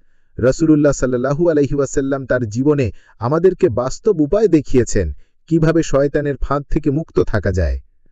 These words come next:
কোরআন সবচেয়ে শক্তিশালী প্রতিরক্ষা। কোরআন হচ্ছে আল্লাহর বাণী, আর আল্লাহর বাণী হচ্ছে এমন আলো যা শয়তান ও জাদুর অন্ধকার ভেদ করে দেয়। আল্লাহ বলেন,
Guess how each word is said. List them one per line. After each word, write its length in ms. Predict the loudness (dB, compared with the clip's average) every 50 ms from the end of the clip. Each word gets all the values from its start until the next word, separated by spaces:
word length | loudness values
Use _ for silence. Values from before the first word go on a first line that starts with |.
| _ -20 -20 _ _ _ _ _
কোরআন 360 | 2 4 6 6 6 2 0 -8 -20 -20 _
সবচেয়ে 420 | -4 0 0 0 0 -2 0 0 0
শক্তিশালী 640 | 0 0 -8 -8 -6 -6 -6 -2 -2 0 2 0 0
প্রতিরক্ষা। 800 | 0 0 -2 0 2 2 2 2 0 _ -8 -6 -4 -4 -4 -6 -8 -14 _ _ _ _ _ _ _ _ _ _ 0
কোরআন 280 | 4 4 4 4 2
হচ্ছে 300 | 0 -2 -2 -2 -2 -2
আল্লাহর 400 | -2 0 -2 -2 -2 0 0 0
বাণী, 380 | 2 0 0 0 0 -2 -4 -4 -8 -12 _ _ _ _ _ -4
আর 120 | -2 -2 -2 -2
আল্লাহর 500 | -4 -4 -4 -2 -2 -2 0 2 0 0
বাণী 320 | 0 -2 -4 -4 -4 -4
হচ্ছে 320 | -2 -4 -4 -4 -4 -8 -8 -6
এমন 300 | -6 -6 -4 -4 -4 -6 -6 _ -10
আলো 380 | -8 -2 2 2 2 2 2 -2 -10 -20 _ _ _ -6
যা 180 | -4 -4 -2
শয়তান 480 | -2 -4 -4 -4 -4 -2 -2 -2 -2 -4 -4 -2
ও 100 | -2 -2
জাদুর 440 | 0 0 0 0 2 0 0 0 -2 -6
অন্ধকার 540 | -6 -6 -6 -2 -2 -2 0 0 -2 -4 -2
ভেদ 220 | 0 0 0 0
করে 260 | 2 0 2 2 2
দেয়। 280 | 0 0 -2 -2 -4 -6 -8 _ _ _ _ _ _ _ -8
আল্লাহ 360 | -4 -2 0 0 0 -2 -2
বলেন, 400 | -2 0 2 2 2 2 0 -2